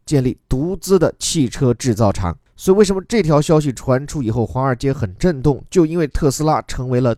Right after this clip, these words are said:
第一个吃螃蟹的人，这么做很有可能产生示范效应，背后有很多的汽车巨头现在都盯着在看呢。但是这件事情还值得从中国，尤其是政府这一边来琢磨。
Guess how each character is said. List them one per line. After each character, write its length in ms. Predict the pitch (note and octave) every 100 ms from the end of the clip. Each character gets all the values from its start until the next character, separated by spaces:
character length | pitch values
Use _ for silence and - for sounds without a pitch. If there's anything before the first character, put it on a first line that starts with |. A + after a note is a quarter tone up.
| -
第 260 | F#3 C#3+ -
一 240 | F#3 F#3+
个 200 | E3 D#3+
吃 220 | A#2+ - B2+
螃 200 | G2+ G#2+
蟹 160 | A#2
的 80 | G#2
人， 180 | F2+ F#2 -
这 140 | G3+
么 80 | F3
做 200 | D#3+ - -
很 160 | D3+
有 120 | E3+
可 140 | E3 A#2+
能 140 | B2+
产 200 | - F#2+
生 160 | F2+ B2
示 380 | - - F3+ A#2+
范 280 | C3 G#2+ G2
效 260 | C3 G2+
应， 100 | G2 - -
背 100 | C#3+
后 160 | C#3+
有 120 | C3+
很 260 | B2 A#2 G2+
多 180 | C3+ D3
的 80 | C3+
汽 220 | - C#3
车 160 | D3+
巨 180 | C#3 C#3
头 160 | A#2+ B2
现 220 | - A#2
在 100 | G2+
都 140 | A#2 A2 -
盯 180 | D3 C3
着 100 | A#2+
在 160 | A#2
看 240 | G#2 C3 F#2+
呢。 60 | - -
但 140 | F3
是 140 | F3 - -
这 160 | B3
件 120 | G#3
事 140 | F#3+ G3
情 160 | F3
还 160 | - F3
值 220 | - F3+
得 120 | F3+
从 220 | F3 F3+ F#3+
中 300 | C4 C#4 C4
国， 260 | C3 A#2
尤 100 | D3+
其 140 | F3+ G#3
是 140 | G#3+
政 260 | - C4 F#3+
府 160 | A#2
这 140 | G#2 B2+
一 80 |
边 240 | A2 B2+ A#2
来 100 | A2
琢 260 | - F#2
磨。 160 | G2